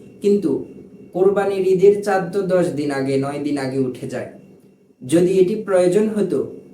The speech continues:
তাহলে নবীজি সাল্লাল্লাহু আলাইহি ওয়াসাল্লামের যুগে ইসলামী খেলাফত এবং শাসন আমলে তখন ঈদুল আজহার সময়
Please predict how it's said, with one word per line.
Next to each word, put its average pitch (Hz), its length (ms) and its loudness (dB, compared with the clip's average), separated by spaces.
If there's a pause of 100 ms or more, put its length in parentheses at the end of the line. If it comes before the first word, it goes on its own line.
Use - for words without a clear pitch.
(100)
তাহলে 170 300 -2
নবীজি 160 400 0
সাল্লাল্লাহু 160 680 2
আলাইহি 147 440 -4
ওয়াসাল্লামের 143 680 -6
যুগে 147 560 -2 (280)
ইসলামী 170 720 -4 (160)
খেলাফত 156 720 -6
এবং 151 260 -6
শাসন 165 440 -10
আমলে 147 540 -4 (340)
তখন 208 540 -4 (420)
ঈদুল 165 320 2
আজহার 175 440 -4
সময় 165 520 -4